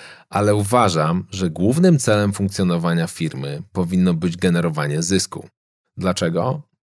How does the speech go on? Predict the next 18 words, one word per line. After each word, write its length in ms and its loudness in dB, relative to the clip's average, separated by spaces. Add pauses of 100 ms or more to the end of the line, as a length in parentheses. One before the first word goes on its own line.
(120)
Ponieważ 600 0
kiedy 240 -2
pojawia 420 0
się 160 0
znaczący 560 0
zysk, 360 -4
daje 260 -8
to 200 -8
wiele 400 0
korzyści. 600 -8 (220)
Można 340 4
zainwestować 880 2
w 180 -6
dalszy 420 0
rozwój 300 0
produktów 560 -4
lub 180 -4
usług, 520 -10